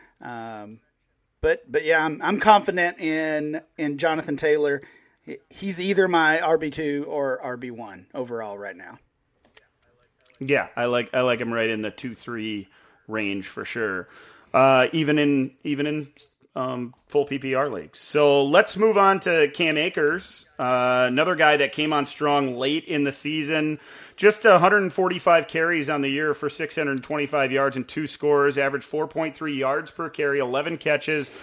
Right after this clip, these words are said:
Speaker 2: hundred twenty-three yards, and another score through the air. Came on a little bit as a pass catcher, Matt, late in the season, which was encouraging.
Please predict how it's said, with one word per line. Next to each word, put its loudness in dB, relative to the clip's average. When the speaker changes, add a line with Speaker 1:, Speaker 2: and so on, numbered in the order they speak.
Speaker 2:
hundred -2
twenty-three -6
yards, 2
and -2
another -2
score 0
through -8
the -6
air. 0
Came 0
on 4
a 6
little 4
bit -2
as -4
a -4
pass 0
catcher, 0
Matt, -2
late -4
in -4
the -2
season, -6
which -4
was -6
encouraging. -6